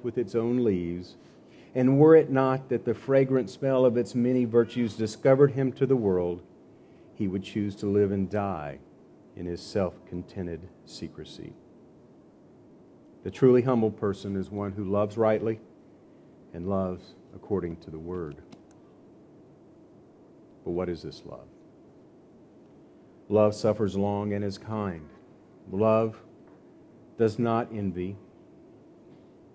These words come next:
Love does not parade itself, is not puffed up. It does not behave rudely. It does not seek its own.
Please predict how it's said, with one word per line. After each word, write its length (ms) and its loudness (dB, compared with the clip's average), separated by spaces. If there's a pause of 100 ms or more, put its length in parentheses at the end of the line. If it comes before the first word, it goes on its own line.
(360)
Love 200 2
does 160 -6
not 220 -2
parade 300 2
itself, 440 -2
is 160 -6
not 300 -6
puffed 400 -6
up. 260 -4 (280)
It 140 -2
does 200 0
not 280 -2
behave 360 0
rudely. 560 2 (800)
It 100 -6
does 220 -4
not 260 -4
seek 240 -8
its 200 -8
own. 320 -6